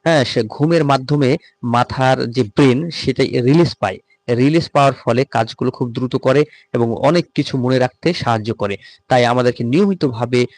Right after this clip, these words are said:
সাত থেকে আট ঘন্টা ঘুমাতে হবে। সকাল সকাল ঘুম থেকে উঠে ফজরের নামাজ পড়তে হবে। হুম, নিয়মিতভাবে নামাজ কালামের ভিতর দিয়ে আমাদেরকে পাড়ি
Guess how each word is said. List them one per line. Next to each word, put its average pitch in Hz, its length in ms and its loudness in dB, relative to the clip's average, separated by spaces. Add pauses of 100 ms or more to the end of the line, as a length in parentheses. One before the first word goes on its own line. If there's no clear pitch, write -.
সাত - 320 -4 (140)
থেকে 131 260 -2
আট 113 200 -2
ঘন্টা 131 420 -6
ঘুমাতে 104 460 -8
হবে। 104 240 -2 (280)
সকাল 135 380 -2
সকাল 127 300 0
ঘুম 123 240 -2
থেকে 139 240 -2
উঠে 139 420 0 (440)
ফজরের 127 360 0
নামাজ 135 400 0
পড়তে 139 260 0
হবে। 143 300 0 (320)
হুম, 185 100 0
নিয়মিতভাবে 147 800 0
নামাজ 139 400 -2
কালামের 135 360 2
ভিতর 123 260 -2
দিয়ে 143 300 0
আমাদেরকে 117 400 -2 (140)
পাড়ি 120 400 2